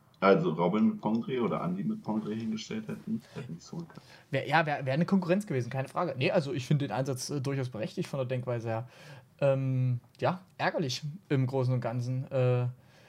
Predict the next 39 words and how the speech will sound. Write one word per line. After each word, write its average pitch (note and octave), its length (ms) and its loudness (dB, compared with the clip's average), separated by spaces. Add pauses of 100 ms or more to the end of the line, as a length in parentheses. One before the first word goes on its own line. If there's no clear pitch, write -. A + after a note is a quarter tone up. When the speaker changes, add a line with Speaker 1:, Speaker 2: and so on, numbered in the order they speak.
(260)
Speaker 2:
dennoch, F3 440 2
äh, - 40 -4
am C#3+ 300 2
Ende D3 180 2
eine C#3 200 -2
klare C3 360 -2
Dominanz C3+ 460 -4
aus B2+ 140 -8
Innsbruck F#3 520 -6
und C#3 600 -2 (300)
ja, A2+ 240 -6
ich E3+ 160 4
freu C#3+ 180 4
mich F3+ 140 4
ja B2+ 100 2
ein B2 80 2
bisschen, B2 260 -4
dass B2+ 140 -2
die C3 160 -4
Innsbrucker C3+ 380 -2
Mädels C3+ 320 0
mal C3+ 100 2
was C#3 160 -4
gerissen D3 280 -6
haben C#3+ 100 -6
und C3 120 -4
auch A#2+ 140 -6
die B2+ 140 -10
Doppel-, B2+ 300 -4
äh, B2+ 140 2
da A#2+ 140 0
auch B2+ 100 -2
mal B2 140 0
was B2 140 -6
gewinnen C3 240 0
konnten D#3 220 -2
im C#3+ 120 0
D D3 140 -4
vier. D#3 280 -2